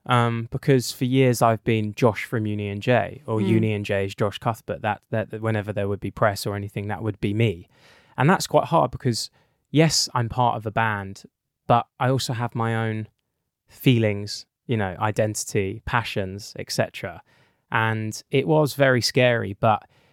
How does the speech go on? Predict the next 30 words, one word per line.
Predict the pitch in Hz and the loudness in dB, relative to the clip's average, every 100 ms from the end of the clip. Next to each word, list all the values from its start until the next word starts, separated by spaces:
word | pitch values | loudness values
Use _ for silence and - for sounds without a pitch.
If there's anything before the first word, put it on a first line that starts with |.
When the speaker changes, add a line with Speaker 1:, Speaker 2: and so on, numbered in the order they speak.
| _ _ | _ _
Speaker 1:
I | 123 | 4
also | 127 131 - 120 | 4 4 2 0
knew | 117 123 123 107 101 | 2 2 4 2 -2
it | 117 107 | -6 -6
was | 110 107 - 139 | -6 -6 -8 -8
the | 113 | -4
right | 104 110 104 - | 0 2 0 -2
thing | 120 101 | -6 -4
to | 101 101 | -6 -4
do. | 113 101 92 | 0 0 -2
I | 107 | -6
had, | 107 107 104 - - _ _ _ - | -4 -2 -4 -6 -20 _ _ _ -2
I | 117 | -2
think | 110 135 120 - - | 2 0 0 -6 -6
just | 135 - | -4 2
after | 123 113 117 | 2 2 0
that, | 110 | -2
I | 110 | -2
did | 101 104 - | -6 -6 -8
Celebrity | - 107 92 110 | -4 -4 -4 -4
MasterChef, | 110 104 - - 98 98 - - | -2 -2 -6 -4 -2 -4 -12 -14
which | - | -8
I | 110 | -4
loved. | 107 107 98 95 - - | 0 2 2 -2 -10 -2
And | 120 | 2
Speaker 2:
Yeah. | 127 | 2
Speaker 1:
that | |
was | 156 - | 0 -2
the | 135 | -2
first | - 139 131 123 - | 4 6 6 2 -4